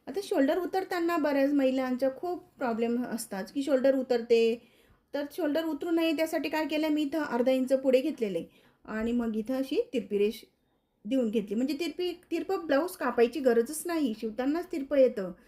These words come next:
तर ही आयडिया नक्की तुम्ही ट्राय करून बघा. ज्या मैत्रिणींची शोल्डर उतरत असेल त्यांनी नक्की ट्राय करा. आणि पायपिंग पट्टी जी लावताना आपण काय करणार, एक इंचच्या पट्ट्या तिरप्या कापायच्या आहे.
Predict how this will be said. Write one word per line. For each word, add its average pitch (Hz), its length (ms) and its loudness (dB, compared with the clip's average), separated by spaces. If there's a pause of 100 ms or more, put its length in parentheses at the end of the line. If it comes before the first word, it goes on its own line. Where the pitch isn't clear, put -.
(360)
तर 269 80 0
ही 277 300 0
आयडिया 269 320 2
नक्की 285 440 -4
तुम्ही 294 180 2
ट्राय 247 220 2
करून 226 280 0
बघा. 208 300 -2 (540)
ज्या 269 180 0
मैत्रिणींची 285 460 0
शोल्डर 254 260 0
उतरत 254 200 -2
असेल 277 280 -2
त्यांनी 240 220 0
नक्की 220 220 -2
ट्राय 202 200 -4
करा. 214 220 -4 (180)
आणि 269 160 0
पायपिंग 277 400 0
पट्टी - 720 -6
जी 311 200 -2
लावताना 240 640 0
आपण 233 300 -4
काय 247 160 -2
करणार, 226 320 -2 (180)
एक 330 220 0
इंचच्या 269 340 2
पट्ट्या 240 320 -6
तिरप्या 262 400 0
कापायच्या 202 480 -6
आहे. - 80 -16